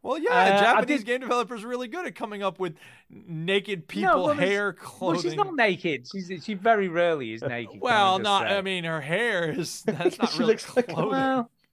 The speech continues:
Speaker 3: looks like a fucking Ewok, that's why.
Speaker 1: <laughs>
Speaker 2: she's kind of, I'll be honest, she's kind of naked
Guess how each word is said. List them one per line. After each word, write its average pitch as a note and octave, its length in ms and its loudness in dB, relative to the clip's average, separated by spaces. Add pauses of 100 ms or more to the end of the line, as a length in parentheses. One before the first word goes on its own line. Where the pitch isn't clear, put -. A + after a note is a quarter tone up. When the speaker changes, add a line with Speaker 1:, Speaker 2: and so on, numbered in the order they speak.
(300)
Speaker 3:
looks D#4+ 280 -2
like C#4 160 2
a C4+ 40 -2
fucking C4 340 0
Ewok, G#3+ 500 4
that's G3 240 -4
why. A2+ 260 2 (320)
Speaker 1:
<laughs> - 300 -6
Speaker 2:
she's A#3 200 -6
kind C4 340 2
of, A3+ 120 4
I'll G3 220 2
be G#3+ 100 4
honest, A3 260 0
she's - 140 -2
kind G#3+ 240 0
of F#3 80 -4
naked F#3 600 -4